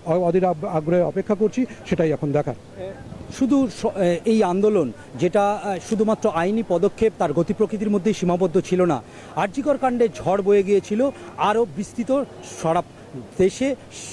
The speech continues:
Speaker 2: সমস্ত পৃথিবীর আনাচে কানাচে। এই আন্দোলন যখন আরজি করকে ছাপিয়ে অন্য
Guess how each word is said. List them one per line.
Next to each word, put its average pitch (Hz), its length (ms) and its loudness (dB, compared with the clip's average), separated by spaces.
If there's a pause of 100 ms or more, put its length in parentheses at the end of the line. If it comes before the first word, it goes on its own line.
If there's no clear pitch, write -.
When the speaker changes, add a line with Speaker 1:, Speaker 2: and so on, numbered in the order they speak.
(200)
Speaker 2:
সমস্ত 254 520 2 (180)
পৃথিবীর 226 400 2 (160)
আনাচে 208 320 2
কানাচে। 160 380 0 (680)
এই 294 200 6
আন্দোলন 302 480 0 (300)
যখন 226 280 0 (800)
আরজি 196 280 -2
করকে 269 260 -2
ছাপিয়ে 240 400 2 (160)
অন্য 285 360 6